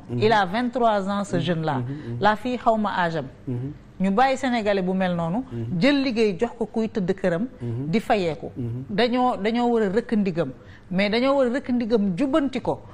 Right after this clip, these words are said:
Speaker 2: Mais tamit dañ ko war a jox une chance. Waruñu ko xañ emploi.
Speaker 1: Mais boo ko joxee emploi, est-ce que emploi lañ ko jox? Xam nga nee naa la tànk dama la jox affaire benn, benn logique.
Speaker 2: Joxuñ ko
Speaker 1: Est-ce que kooku
Speaker 2: emploi, lan lañ
Speaker 1: Non,
Speaker 2: ko
Speaker 1: mais
Speaker 2: jox?
Speaker 1: joxuñu ko emploi, dañ ko recruter.
Speaker 2: Dañ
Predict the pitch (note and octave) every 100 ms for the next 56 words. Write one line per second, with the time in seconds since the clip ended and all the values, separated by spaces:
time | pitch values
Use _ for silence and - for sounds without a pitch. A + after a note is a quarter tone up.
0 | - F3+ G#3 G#3 - G3 A#3+ - - F#3+
1 | G3 G3+ G3 F3+ D#3+ A3 - - - -
2 | - F3 - F3 D3 - - F3+ F3+ F3+
3 | D#3+ - G#3+ - D#3+ C#3+ C#3 B2+ A2+ A#2+
4 | C3 F#3 G3 F3 D#3 A#2+ B2+ B2 F3 -
5 | F3 E3 B2+ A#2 A2 F#2 - - - D#4+
6 | D4 C#4 G3 F3 F#3 G3+ G3+ E3+ - C#3
7 | C#3 D#3+ D3 E3 E3 D3 C#3 C#3 C#3 B2
8 | B2+ - - - - - - - - -
9 | G3 G#3+ F4+ F#4 E4+ C4 A3+ G3+ F3 F#3+
10 | F#4+ F#4 E4+ - F4+ F#4 C#4+ F#4 F4+ D#4
11 | G4 G4+ F#4+ F4+ D4+ D4 A3+ A3